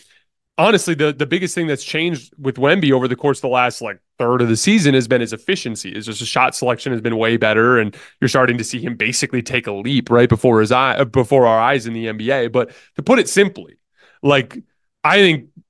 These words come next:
Wemby's a few years away from being the best player in the world. That's the type of potential that he has. And, like, we're seeing stuff from him that we've just simply never seen before.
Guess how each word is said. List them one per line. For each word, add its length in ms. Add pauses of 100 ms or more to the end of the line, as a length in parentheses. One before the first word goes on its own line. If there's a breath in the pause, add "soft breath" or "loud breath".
(140)
Wemby's 400
a 60
few 160
years 340
away 280
from 160
being 140
the 40
best 220
player 180
in 80
the 80
world. 320 (180)
That's 260
the 100
type 260
of 80
potential 480
that 160
he 80
has. 560 (540 soft breath)
And, 420
like, 240
we're 160
seeing 400
stuff 260
from 140
him 140
that 100
we've 160
just 240
simply 300
never 260
seen 320
before. 400